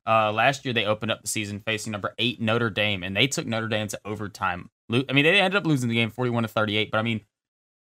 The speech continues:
they start off the season hot, and everybody looks last year at Florida State because they lost to Jacksonville State. But, I mean, you look at a lot of their games, man, last year. I mean, they held their own against the Clemsons. They beat Miami in the regular season. They lost by three to Florida.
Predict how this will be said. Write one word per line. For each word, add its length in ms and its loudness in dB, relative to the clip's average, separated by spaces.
they 380 4
start 280 6
off 40 -12
the 80 -6
season 280 0
hot, 220 4
and 120 0
everybody 340 4
looks 260 2
last 320 2
year 300 2
at 120 -2
Florida 260 2
State 320 2
because 200 -2
they 80 -2
lost 240 0
to 60 -10
Jacksonville 440 0
State. 380 -2
But, 120 6
I 80 8
mean, 240 2
you 140 -2
look 420 0
at 120 6
a 60 2
lot 220 4
of 40 -8
their 120 -4
games, 440 -2
man, 200 -4
last 320 0
year. 100 -2
I 20 -4
mean, 140 -4
they 100 -2
held 260 -2
their 140 0
own 220 -2
against 300 -10
the 60 -20
Clemsons. 600 -6
They 140 0
beat 320 -4
Miami 480 2
in 80 -4
the 60 -4
regular 280 -2
season. 360 -6
They 120 0
lost 320 0
by 160 0
three 320 -4
to 80 -2
Florida. 640 0